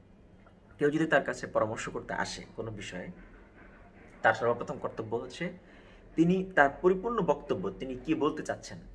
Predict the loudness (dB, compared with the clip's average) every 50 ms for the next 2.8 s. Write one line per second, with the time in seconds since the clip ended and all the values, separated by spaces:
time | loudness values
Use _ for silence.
0 | -8 -6 -4 -2 0 0 0 0 0 -2 -2 -2 -2 -4 -10 -16 -6 -6 -4 -4
1 | -4 -6 -6 -6 -8 -10 -16 -20 -20 -20 -20 -20 -20 -20 -20 -20 -20 -14 -6 -4
2 | -2 -2 -2 -4 -8 -8 -8 -8 -10 -8 -8 -8 -6 -6 -8 -8